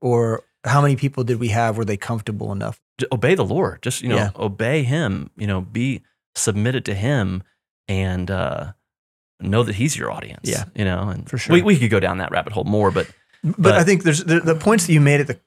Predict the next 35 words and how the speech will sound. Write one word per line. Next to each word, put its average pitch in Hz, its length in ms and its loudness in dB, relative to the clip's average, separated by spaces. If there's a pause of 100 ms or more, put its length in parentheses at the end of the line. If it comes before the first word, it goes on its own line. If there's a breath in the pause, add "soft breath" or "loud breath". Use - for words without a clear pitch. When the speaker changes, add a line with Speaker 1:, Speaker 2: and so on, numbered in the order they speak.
Speaker 1:
the 135 120 -4
conference, 120 460 -2
and 120 220 -4
there's 123 160 -4
some 131 140 -4
points 143 360 -2
that 127 100 0 (180)
I, 123 60 -4
I - 20 0
want 131 300 -2
you 139 80 2
to 123 80 2
make 117 260 0 (160)
now 110 560 -2
because 120 200 0
I 117 40 0
think 104 140 4
Speaker 2:
Mm-hmm. 98 80 2
Speaker 1:
they 120 100 2
hold 113 220 -2
a 113 80 -6
lot 110 320 2
of 113 80 0
value, 104 500 -2 (140)
is 123 220 0
that 127 280 0 (880)
when 165 360 6
you 190 180 8
made 151 300 4
this 127 160 0
discovery 110 640 -4 (260)
and 123 160 2
you 131 240 0
realized, 131 600 4
"Okay, 110 320 -6